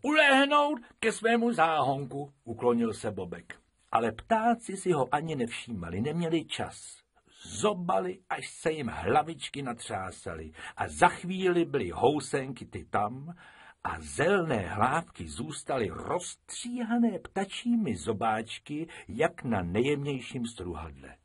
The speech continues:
A pak špačkové zamávali křídly, frr, tradá, zase vzhůru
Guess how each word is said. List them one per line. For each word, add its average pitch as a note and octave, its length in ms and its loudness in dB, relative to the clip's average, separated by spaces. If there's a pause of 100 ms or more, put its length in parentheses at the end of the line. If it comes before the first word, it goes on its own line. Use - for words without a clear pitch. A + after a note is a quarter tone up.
(840)
A - 60 -10
pak B3+ 220 4
špačkové F#3 720 4
zamávali B2+ 600 6
křídly, G#3+ 640 -4 (220)
frr, G#3 720 2
tradá, G3+ 840 6
zase A2 320 0
vzhůru G3 800 0